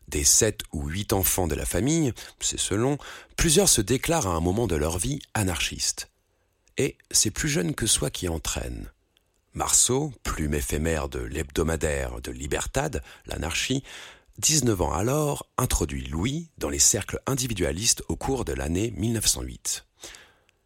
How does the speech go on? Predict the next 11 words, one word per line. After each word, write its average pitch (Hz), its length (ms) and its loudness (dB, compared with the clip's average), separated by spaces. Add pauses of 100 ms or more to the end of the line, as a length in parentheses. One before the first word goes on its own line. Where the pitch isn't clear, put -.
(220)
S'y - 220 2
trouve 165 420 -2
le 73 100 -4
susnommé 110 680 2
Libertad, - 920 -8 (280)
André 82 440 -2 (100)
Lerouleau, 78 520 -2 (600)
puis 60 520 -6
Rirette 82 480 0
Maître 85 280 0
Jean, 71 260 -2